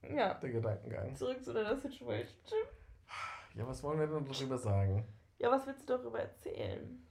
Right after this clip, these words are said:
Speaker 1: Was, was ist passiert? Warum hat sie geendet? Also du hast ja schon gesagt, dass du sieben Monate gedatet hast.
Speaker 2: Wir haben uns, äh, auf Tinder gematcht <coughs> im Juni oder Juli letzten Jahres.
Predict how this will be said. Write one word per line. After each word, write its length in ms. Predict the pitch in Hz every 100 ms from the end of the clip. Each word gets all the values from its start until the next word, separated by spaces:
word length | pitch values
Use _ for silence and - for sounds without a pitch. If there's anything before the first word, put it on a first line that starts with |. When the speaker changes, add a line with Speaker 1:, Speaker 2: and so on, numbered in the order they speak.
| -
Speaker 1:
Was, 280 | 262 285 -
was 200 | 277 320
ist 160 | 302
passiert? 580 | - 240 - 180 160 160 - - - - - - -
Warum 600 | 226 262 320 277 302 277 285 -
hat 320 | 240 254 254 -
sie 120 | 226
geendet? 560 | 208 190 190 170 170 -
Also 200 | 98 98
du 60 |
hast 120 | 214 -
ja 60 |
schon 200 | - -
gesagt, 380 | - 208 202 202
dass 160 | 214 -
du 120 | 202
sieben 320 | 196 208 202
Monate 680 | 196 202 196 - 101 98 - - -
gedatet 440 | - 185 214 269
hast. 400 | 277 302 330 - - - _
Speaker 2:
Wir 180 | 110 107
haben 180 | 104 107
uns, 420 | 113 110 101 -
äh, 580 | - 101 101 101 101 -
auf 200 | 110 101 -
Tinder 420 | - 170 190 156
gematcht 640 | 117 98 131 160 - - - - - -
<coughs> 340 | - - 202
im 480 | 110 107 104 104 104
Juni 320 | 113 113 131 156
oder 320 | 160 135 101
Juli 600 | 104 104 95 104 185 247 - - - _ _ -
letzten 400 | 107 104 - 110
Jahres. 560 | 98 98 131 190 -